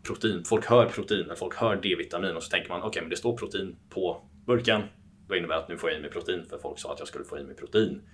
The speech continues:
Eh, tyvärr så är det ju inte alltid bara så att du behöver mer protein,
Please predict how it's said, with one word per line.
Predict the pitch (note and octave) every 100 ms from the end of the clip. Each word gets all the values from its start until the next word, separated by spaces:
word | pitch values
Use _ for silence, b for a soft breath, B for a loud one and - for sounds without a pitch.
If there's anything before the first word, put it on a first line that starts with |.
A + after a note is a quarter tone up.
| b b b - D2+
Eh, | D2+ - -
tyvärr | G2 D#2+ D2
så | D#2+
är |
det | D2 D2+
ju |
inte | D2 D2
alltid | - - C#2 - - - - -
bara | - - C#2
så | -
att | -
du |
behöver | D#2 C#2+
mer | D2
protein, | C#2 - A2 F#2+